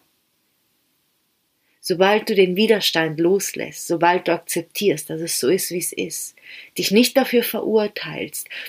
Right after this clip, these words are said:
dass du jetzt gerade nicht in die Gänge kommst, dass du jetzt gerade keine Energie hast,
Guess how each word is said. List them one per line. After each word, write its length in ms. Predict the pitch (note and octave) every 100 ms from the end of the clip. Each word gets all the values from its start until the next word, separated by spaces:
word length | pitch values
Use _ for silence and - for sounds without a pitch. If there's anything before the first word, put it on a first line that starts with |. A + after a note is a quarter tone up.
| -
dass 200 | E3 -
du 60 | G#3+
jetzt 220 | G3+ -
gerade 260 | F3 E3+ D#3+
nicht 220 | D#3+ -
in 80 | D3+
die 120 | C#3+
Gänge 280 | D3 D3 C#3+
kommst, 400 | - D#3+ - D3+
dass 180 | E3+
du 60 | -
jetzt 180 | A3 -
gerade 400 | F3+ E3+ E3 D#3+
keine 340 | - D#3+ D#3
Energie 480 | - D#3+ D#3 - D3+
hast, 240 | D#3 D#3